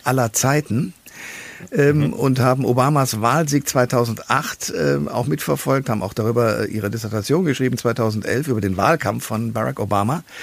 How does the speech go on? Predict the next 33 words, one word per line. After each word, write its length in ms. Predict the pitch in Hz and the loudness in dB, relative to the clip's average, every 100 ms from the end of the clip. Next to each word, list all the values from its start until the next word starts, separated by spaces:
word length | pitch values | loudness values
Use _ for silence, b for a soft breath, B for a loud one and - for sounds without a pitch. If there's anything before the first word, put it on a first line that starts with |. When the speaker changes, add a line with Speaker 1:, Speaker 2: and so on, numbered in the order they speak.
| B B B B B | B B B B B
Speaker 1:
In 100 | 143 | 4
der 100 | 147 | 4
Zwischenzeit 500 | - 185 170 147 165 | 4 0 2 2 2
ist 180 | 170 - | 0 2
da 140 | 139 | 2
sehr, 240 | 139 151 170 | 4 4 4
sehr 100 | 147 | 2
viel 220 | - 143 | 0 0
passiert 560 | 127 - - 101 98 | 0 0 2 2 2
in 100 | 113 | -2
den 140 | 104 98 | -4 -2
U 140 | 95 95 | 0 0
S 180 | 87 | -2
A. 360 | 80 - 95 160 B B B B - | -2 0 0 -2 B B B B -6
Deswegen 300 | 139 131 151 | -2 2 4
meine 220 | 143 131 | 4 2
Abschlussfrage, 640 | 147 - 156 - 143 139 127 | 0 -2 -2 0 0 2 2
weil 140 | 123 | 2
Sie 100 | 127 | 2
wahrscheinlich 340 | 127 127 143 143 | 0 0 -2 0
Ihr 120 | 123 | 0
Herz 260 | 123 151 - | 2 0 0
auch 140 | 139 | 0
noch 160 | 135 - | 0 0
zur 120 | 123 | 2
Hälfte 300 | 123 151 127 | 2 2 2
in 120 | 123 | 2
den 100 | 127 | 2
U 120 | 139 | 0
S 120 | 117 | 0
A 260 | - 107 104 | 0 0 0
haben 420 | 113 151 113 135 | 2 2 2 0
werden. 320 | 110 110 151 | 2 0 0